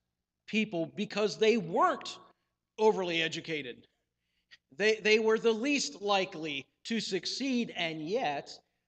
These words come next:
God did amazing things through them. You know, they didn't hold any attendance contests, at least not that we're aware of. They didn't bring in celebrities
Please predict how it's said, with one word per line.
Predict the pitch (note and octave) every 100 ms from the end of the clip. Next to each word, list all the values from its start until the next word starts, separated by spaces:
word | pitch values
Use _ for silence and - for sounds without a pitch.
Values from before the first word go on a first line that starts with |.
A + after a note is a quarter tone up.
| _
God | G#3 G#3+ G3+
did | F#3+ F#3
amazing | F#3+ D4 F#4+ D#4 G#3 A#3 A3
things | - A3 C3 - - - - _ _ _ _ _ _ -
through | D#3 C#3
them. | B2 G2+ _ _ _ _ _ _ _ _ _ _ _ _ _ _ _ _ _ _ _ _ _ -
You | F3
know, |
they | F3 G3
didn't | G3+ F#3
hold | E3+ F#3+ F3
any | F3 E3+
attendance | D#3 E3+ E3+ C#3 - - -
contests, | C3+ B2 - A2+ G2+ - - -
at | _ _ _ C3+
least | C#3+ -
not | D3+ C#3+
that | C#3
we're | D#3 C#3
aware | C3+ D3 C#3
of. | B2 G#2+ G#2+ _ _ _ _ _ _ _ -
They | G3+
didn't | G#3+ A3
bring | G3+ A3 A3
in | A3
celebrities | G#3+ - G3+ G3+ G#3 F#3 E3 C#3 A#2+ - -